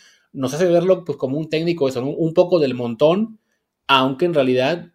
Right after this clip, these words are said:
si nos fijamos únicamente en la trayectoria, los últimos seis años son, digamos, bastante buenos.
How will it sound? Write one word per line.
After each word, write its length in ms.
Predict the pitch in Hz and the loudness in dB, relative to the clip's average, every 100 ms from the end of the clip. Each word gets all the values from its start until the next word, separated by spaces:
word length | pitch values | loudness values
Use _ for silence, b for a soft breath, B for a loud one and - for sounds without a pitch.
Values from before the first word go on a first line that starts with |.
| _ - | _ -16
si 340 | - 139 123 | -12 -6 -6
nos 140 | 113 | -6
fijamos 440 | - 110 147 156 156 | -8 -4 -2 -2 -4
únicamente 720 | 160 143 139 156 147 117 117 | -4 -2 -2 -4 -4 -6 -4
en 80 | 110 | -8
la 80 | 107 | -6
trayectoria, 500 | 110 104 170 147 113 | -4 -4 -2 -2 -4
los 140 | - | -8
últimos 500 | 131 143 117 104 - | -8 -6 -4 -6 -4
seis 320 | - 139 139 | -2 -2 -2
años 420 | 139 135 190 196 _ _ _ _ | -4 -2 -4 -6 _ _ _ _
son, 640 | - 123 127 147 170 - _ _ _ _ _ _ | -2 0 0 -4 -8 -12 _ _ _ _ _ _
digamos, 500 | 127 120 143 165 - | -4 0 0 -2 -4
bastante 460 | 113 110 110 131 127 | -12 -8 -4 -4 0
buenos. 460 | 190 139 - - | 0 -2 -10 -18